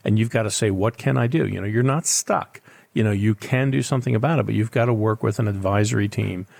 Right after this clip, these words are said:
that has that strategy, that has that experience, that has the tools to be able to make a very clear case and show you the difference, show you what's possible when you have an upgraded higher level of management for your retirement.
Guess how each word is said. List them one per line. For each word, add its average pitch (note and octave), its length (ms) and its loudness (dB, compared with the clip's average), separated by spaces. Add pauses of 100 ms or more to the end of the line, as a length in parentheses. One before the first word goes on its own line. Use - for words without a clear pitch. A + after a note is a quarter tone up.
(180)
that A#2 140 0
has A#2 380 -2
that G#2 180 0
strategy, F#2+ 560 -2
that F2+ 160 -2
has A#2 440 -2
that G2 200 -2
experience, F#2+ 500 -6
that G2+ 140 -4
has C3+ 440 -2
the C3 80 -4
tools F#2+ 520 -6 (380)
to - 80 -8
be D3+ 100 2
able C3+ 140 -2
to - 140 -4
make B2+ 280 0
a A2 120 2
very G#2+ 240 0
clear D#3+ 360 0
case - 420 -6
and A#2 160 2
show - 300 -2
you G2+ 240 -2
the A2+ 100 -2
difference, - 580 -4 (240)
show - 240 -2
you C3+ 160 2
what's A2+ 180 -4
possible G#2 720 -2 (280)
when A2 140 2
you G#2 140 2
have G2+ 380 -2
an G2 100 -6
upgraded G2 540 -4
higher G#2 320 -2
level F#2 420 -4
of G2+ 140 -4
management F#2+ 540 -8
for A2+ 160 -2
your C#3 100 -2
retirement. D3+ 460 -2